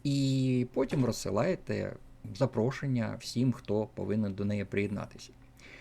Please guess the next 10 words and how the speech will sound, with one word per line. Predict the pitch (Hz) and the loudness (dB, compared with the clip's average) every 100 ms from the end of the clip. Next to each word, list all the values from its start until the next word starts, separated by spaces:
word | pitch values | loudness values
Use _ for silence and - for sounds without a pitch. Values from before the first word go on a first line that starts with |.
| - - | -20 0
Ну | 185 220 - | 4 4 4
і | 165 156 139 127 | 2 4 2 2
третій | 113 104 95 120 | 2 2 2 0
варіант, | 156 233 294 269 - - | 0 0 -2 -6 -8 -4
е, | 127 - | -2 -2
це | - 190 294 | 0 0 0
коли | - 110 135 165 165 - - - - - | 0 2 4 2 0 -8 -20 -20 -16 4
ви | 131 123 104 95 - - - - | 6 6 4 -2 -12 -20 -18 0
викладач, | 127 120 98 110 226 - - - - | 2 2 2 2 2 -4 -18 -20 -10
так, | 170 | -8